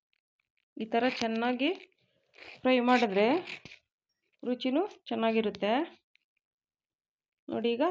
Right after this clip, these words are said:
ತೊಳ್ದಿರೋಂಥ ಅಕ್ಕಿನ ಇದಕ್ಕೆ ಸೇರಿಸ್ತಾ ಇದ್ದೀನಿ. ಅಕ್ಕಿ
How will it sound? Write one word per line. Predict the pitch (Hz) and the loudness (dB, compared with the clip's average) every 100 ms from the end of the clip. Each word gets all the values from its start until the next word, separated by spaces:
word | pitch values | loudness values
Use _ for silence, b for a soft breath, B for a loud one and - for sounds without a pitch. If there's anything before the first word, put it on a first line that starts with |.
| 359 | 0
ತೊಳ್ದಿರೋಂಥ | 226 220 233 233 220 214 | 0 2 2 2 0 -2
ಅಕ್ಕಿನ | 208 - 220 226 359 330 | -4 -4 0 0 0 0
ಇದಕ್ಕೆ | 233 226 | -2 0
ಸೇರಿಸ್ತಾ | 214 214 - 202 | -2 -2 -4 -2
ಇದ್ದೀನಿ. | 190 190 247 359 - _ _ _ _ _ _ _ _ _ _ _ _ _ _ _ _ _ _ _ _ _ _ _ _ _ _ _ _ _ _ _ _ _ - | -2 0 -2 -2 -8 _ _ _ _ _ _ _ _ _ _ _ _ _ _ _ _ _ _ _ _ _ _ _ _ _ _ _ _ _ _ _ _ _ -10
ಅಕ್ಕಿ | 220 - | -8 0